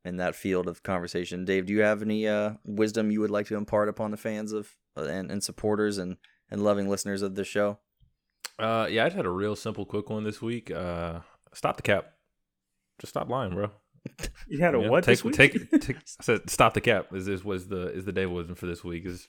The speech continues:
Speaker 3: Mm.
Speaker 2: however that apply, however the shoe fits on you, take it for what you will. Stop the cap.
Speaker 1: Okay.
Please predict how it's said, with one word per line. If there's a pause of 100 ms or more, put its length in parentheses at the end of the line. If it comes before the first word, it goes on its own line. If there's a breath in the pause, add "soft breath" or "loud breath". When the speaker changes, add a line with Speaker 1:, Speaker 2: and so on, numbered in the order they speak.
Speaker 3:
Mm. (500 loud breath)
Speaker 2:
however
that
apply,
however
the
shoe
fits
on
you, (560)
take
it
for
what
you
will.
Stop
the
cap. (1080)
Speaker 1:
Okay.